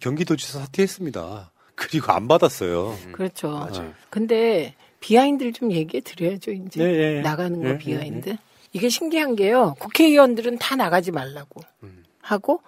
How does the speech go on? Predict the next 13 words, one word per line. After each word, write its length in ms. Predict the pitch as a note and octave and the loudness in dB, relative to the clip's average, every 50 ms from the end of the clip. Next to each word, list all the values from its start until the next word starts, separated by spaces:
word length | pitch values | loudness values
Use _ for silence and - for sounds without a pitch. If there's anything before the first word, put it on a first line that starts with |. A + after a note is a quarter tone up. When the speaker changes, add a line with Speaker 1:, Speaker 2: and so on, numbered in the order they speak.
| _ _ _ - | _ _ _ -2
Speaker 3:
일부는 520 | A3 A3+ A#3+ B3 G#3+ A3 G#3+ A3 B3 A#3+ | 0 0 0 0 0 -2 0 0 0 -2
반반, 440 | - - E3 E3 E3+ D#3+ D#3 - - - _ _ _ _ _ | -2 -2 -2 -2 -2 -4 -6 -8 -10 -12 _ _ _ _ _
반반 500 | - - F#3 F#3+ G3+ G3+ F#3+ F#3 E3+ E3+ D#3+ | -6 -2 0 2 2 4 4 4 2 2 -2
태도. 300 | - - D3 - - C3+ - _ _ _ _ | -8 -12 -14 -14 -14 -16 -16 _ _ _ _
이제 200 | - F3 F#3 G#3 | -8 -2 -2 0
이 260 | G3+ G3 G3 F#3+ F3+ - - _ _ _ | 0 0 0 -2 -2 -4 -6 _ _ _
어느 240 | - E3+ F3 G3 A3 | 2 4 4 6 4
사안에 500 | A3+ B3+ A#3+ A#3 A3 G#3+ G#3 G3+ F#3+ F3+ | 4 4 4 4 4 4 4 2 2 0
대해서도 500 | E3 - E3 E3 E3 - - E3 D#3+ F#3+ | 0 2 2 2 2 0 -2 -4 -4 -4
반반 720 | E3+ - - E3 F3+ G3+ G#3+ G#3 A3+ A3+ A3 G#3 G3+ G3 F3+ | -6 -4 0 2 2 2 6 6 8 8 8 6 2 0 -2
태도를 440 | - - A#3+ A3 A3+ G#3 F3+ F#3 F#3 | 0 0 0 2 2 0 0 -2 -4
취하는 420 | - - C4+ B3+ A#3+ A3+ A3 F#3+ | -4 -2 -2 -2 0 -2 -4 -4
분들이 420 | F#3+ E3 D3+ C#3 D#3 D3+ F3+ F#3 | -6 -8 -8 -8 -4 -4 -4 -4